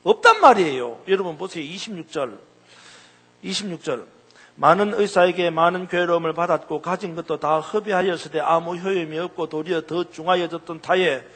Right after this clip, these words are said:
믿음이란 단어가 있어요? 없습니다. 이십칠 절, 예수의 소문을 듣고 무리 가운데 끼어 뒤로 와서 그의 옷에 손을 대니, 믿음이란 단어가 있어요?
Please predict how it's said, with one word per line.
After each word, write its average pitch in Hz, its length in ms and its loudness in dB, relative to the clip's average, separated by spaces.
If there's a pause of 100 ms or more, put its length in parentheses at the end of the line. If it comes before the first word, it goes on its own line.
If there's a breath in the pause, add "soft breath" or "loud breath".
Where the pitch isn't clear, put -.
(320 loud breath)
믿음이란 180 480 -2
단어가 160 340 -4
있어요? 202 380 -6 (640)
없습니다. 165 540 -4 (340 loud breath)
이십칠 190 460 -10
절, 165 280 0 (280 loud breath)
예수의 196 420 4
소문을 196 460 2
듣고 208 320 0
무리 202 260 2
가운데 175 500 2
끼어 202 260 2
뒤로 185 360 0
와서 175 320 2
그의 208 180 2
옷에 185 320 0
손을 214 340 0
대니, 170 540 2 (380 soft breath)
믿음이란 202 540 2
단어가 180 340 0
있어요? 214 400 -2